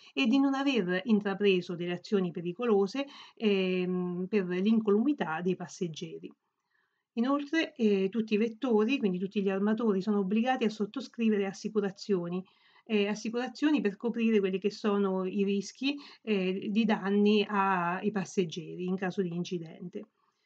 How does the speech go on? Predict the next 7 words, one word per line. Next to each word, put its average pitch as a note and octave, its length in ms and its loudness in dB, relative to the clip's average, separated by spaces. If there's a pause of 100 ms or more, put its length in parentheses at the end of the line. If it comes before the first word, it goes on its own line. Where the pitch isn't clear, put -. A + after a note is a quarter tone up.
(260)
Ehm, G3 1120 0 (240)
in A#3 160 -2
questo A#3 300 -2
caso, C#4+ 640 0
eh, G3+ 600 0
il, G#3+ 140 0
ehm, F#3 800 0